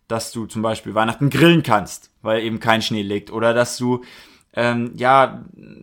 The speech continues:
dass du, äh, da, die Familie viel mehr wertschätzen kannst, weil du weißt jetzt, was es bedeutet, wo du nicht mehr alle da haben kannst, zum Beispiel. Oder dass du, ähm, weißt, dass, äh,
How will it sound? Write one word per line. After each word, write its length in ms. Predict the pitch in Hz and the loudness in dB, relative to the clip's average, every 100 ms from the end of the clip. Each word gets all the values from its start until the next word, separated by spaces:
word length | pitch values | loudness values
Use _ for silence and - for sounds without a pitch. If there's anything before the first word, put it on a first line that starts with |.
| - - | -12 -6
dass 320 | 123 123 - | -6 -6 -12
du, 380 | 123 123 127 127 | -6 -4 -2 -2
äh, 220 | - - - 131 - | -6 -14 -20 -18 -4
da, 180 | 143 127 | -4 -4
die 300 | 135 123 135 | -10 -10 -2
Familie 460 | 151 139 175 151 | 0 2 2 2
viel 260 | 131 156 147 | 2 0 2
mehr 180 | 135 127 | 2 2
wertschätzen 560 | 135 - 139 - 120 | 0 0 -6 -8 -12
kannst, 560 | - 135 156 139 - - | -2 2 2 0 -6 -6
weil 140 | 113 | -4
du 160 | 110 98 | -4 0
weißt 500 | 110 127 123 - - | 0 0 -4 -12 -18
jetzt, 640 | 104 - 107 113 113 - | -18 -16 -10 -8 -6 -4
was 140 | 117 117 | -4 -4
es 80 | - | -10
bedeutet, 520 | 104 117 127 113 101 | -4 0 0 -4 -8
wo 80 | 107 | -8
du 80 | 107 | -8
nicht 160 | 107 | -8
mehr 100 | 107 | -6
alle 160 | 107 107 | -6 -2
da 220 | 104 110 | 0 0
haben 220 | 104 101 | -2 -6
kannst, 360 | - 101 - _ - - _ | -8 -10 -12 _ -20 -20 _
zum 180 | - 98 | -12 -8
Beispiel. 440 | 90 92 - - - | -6 -8 -10 -14 -4
Oder 240 | 104 107 | 0 0
dass 220 | 107 - | 0 -4
du, 260 | 113 110 104 _ _ _ _ _ | -6 -6 -8 _ _ _ _ _
ähm, 220 | 107 104 | -6 0
weißt, 440 | 107 117 123 - 107 | 2 2 2 -4 -6
dass, 300 | 104 - - | -6 -8 -6
äh, 260 | 107 104 | -6 -6